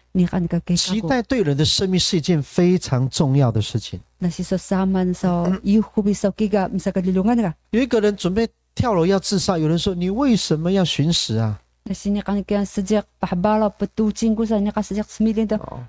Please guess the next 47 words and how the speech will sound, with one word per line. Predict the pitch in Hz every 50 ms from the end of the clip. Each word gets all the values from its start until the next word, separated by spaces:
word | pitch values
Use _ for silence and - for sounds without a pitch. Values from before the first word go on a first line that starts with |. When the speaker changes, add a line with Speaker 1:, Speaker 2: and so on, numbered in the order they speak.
| _ -
Speaker 1:
Hmuya | - 220 233 240 254 262 247 233
ba | 220 240 240
le | 233 233 214
maso | 202 214 202 - 214
ni | 208 202 208 196
Speaker 2:
他 | 185 196
Speaker 1:
dalungan | 185 202 202 202
Speaker 2:
说：“ | 202 143 135 185
Speaker 1:
so. | 151
Speaker 2:
因 | 170 165 156
为 | 165 175 156
我 | 131 123 123
对 | - - 151
未 | 147 156 156
来 | 139 127 117 110
没 | 107 113 135
有 | 135 117
希 | 104 - - - - 127
望 | 135 165 147 110 98
了。” | 95 90 - - - _ _ _ _ _ -
Speaker 1:
Tau | 202 196
ni | 196 190
ka | - 202
kari | 196 - 202 202 208 220 214
na | 208 202 190 180 - _ _ _ _ _ _ -
mita | 208 214 226 220 - 247 240
ko | - 226
so | - - 220
sama | 208 - - 214 202 202 202 202 196
na | 190 190 180 165 156 _ -
ngabi | 185 180 190 190 190 190 - 170
semiahan | - - 175 175 185 160 156 180 220 214
Speaker 2:
所 | 294
以 | 277
希 | 220 - - - - 269 269 277
望 | 269 269 247 226
是 | 220 - 240 226
支 | - - 240 226
持 | - - 175
我 | 151 143
们 | 135 139 139
活 | - - 147 151
下 | 143 - 190 160
去 | 147 - 170
的 | 143 127 123
力 | 123 135 127
量。 | 120 131 117